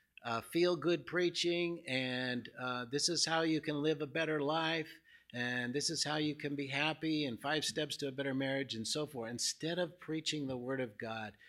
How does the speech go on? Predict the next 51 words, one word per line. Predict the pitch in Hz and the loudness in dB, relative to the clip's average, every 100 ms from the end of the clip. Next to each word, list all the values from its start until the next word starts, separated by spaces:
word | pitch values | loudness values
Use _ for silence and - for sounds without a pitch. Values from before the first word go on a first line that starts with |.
| - - - | -20 -20 -4
that | 135 131 | -2 0
people | 175 202 220 | -2 -2 -2
don't, | 214 165 170 - - 135 | 2 2 2 -4 -6 0
there's | 151 135 | 2 2
a | 131 | 0
famine. | - 180 196 175 117 98 90 _ - | 0 4 4 4 2 -2 -10 _ -12
Uh, | 120 113 101 90 _ _ _ _ _ | -10 -8 -12 -16 _ _ _ _ _
one | - 139 | -2 0
of | 131 | 0
the | 120 113 | 0 0
minor | 117 127 135 127 | 0 0 0 0
prophets | - 131 127 123 - | 0 0 0 0 2
said, | 139 139 | 2 2
"There | 139 | 2
would | 139 139 | 2 0
come | - 175 | 0 0
a | 185 | 0
time | 175 160 165 | 0 0 0
when | 165 147 | 0 2
there's | 143 135 | 0 0
a | 127 | -4
famine | - - 165 165 131 113 | -4 -2 0 2 0 -2
for | 123 | -4
hearing | 110 143 156 131 120 | -4 0 2 2 0
the | |
Word | 117 120 123 | 0 2 2
of | 110 | 0
God." | 113 120 107 101 - - - | -2 -2 -2 -4 -12 -18 -2
And | 139 | 2
it's | 147 139 151 | 4 4 6
not | 185 240 196 | 6 4 2
because | 160 - 180 180 147 | -2 0 4 4 4
we | 135 | 4
don't | 156 165 - | 4 2 0
have | - 147 170 147 117 - _ - - - - _ _ _ _ - | -2 0 2 0 -2 -8 _ -20 -20 -20 -20 _ _ _ _ -6
the | 131 | 0
Word | 135 143 135 | 4 4 4
of | 113 | 0
God. | 117 120 143 127 - - 120 - | -2 0 0 -2 -4 -4 -2 -2
Almost | 170 151 - | 0 0 0
every | 151 147 113 | 0 -2 -4
house | 139 175 160 | -2 0 0
has | 131 120 | -2 -2
a | 117 | -4
Bible | 110 143 147 135 | 0 0 0 -2
or | 110 | -4
two | - 165 143 | -2 0 0
or | |
ten | 104 - 190 160 | 0 0 2 2
in | 113 | 2
it. | 151 185 | 0 -4